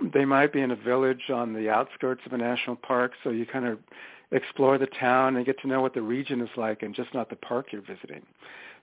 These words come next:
So I think that they're, they're gay, they're, you know,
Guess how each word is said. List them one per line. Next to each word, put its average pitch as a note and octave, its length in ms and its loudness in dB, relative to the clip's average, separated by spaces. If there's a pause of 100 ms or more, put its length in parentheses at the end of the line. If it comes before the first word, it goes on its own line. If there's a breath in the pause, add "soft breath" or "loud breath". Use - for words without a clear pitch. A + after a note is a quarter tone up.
(120)
So B2+ 80 6
I B2+ 120 6
think D3+ 240 0
that C3 260 2
they're, C#3 200 4
they're C#3 180 2
gay, D3+ 220 4 (260)
they're, C#3+ 220 2
you E3+ 120 -8
know, A2+ 200 -4